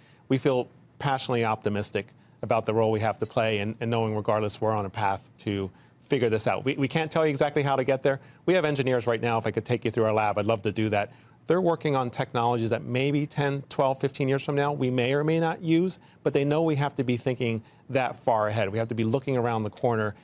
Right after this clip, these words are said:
experimenting today for where we need to be in twenty thirty-five with the hopes that we're gonna be taking things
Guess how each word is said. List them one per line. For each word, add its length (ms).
experimenting 600
today 320
for 160
where 180
we 80
need 140
to 80
be 160
in 80
twenty 320
thirty-five 680
with 120
the 80
hopes 340
that 120
we're 100
gonna 200
be 100
taking 340
things 360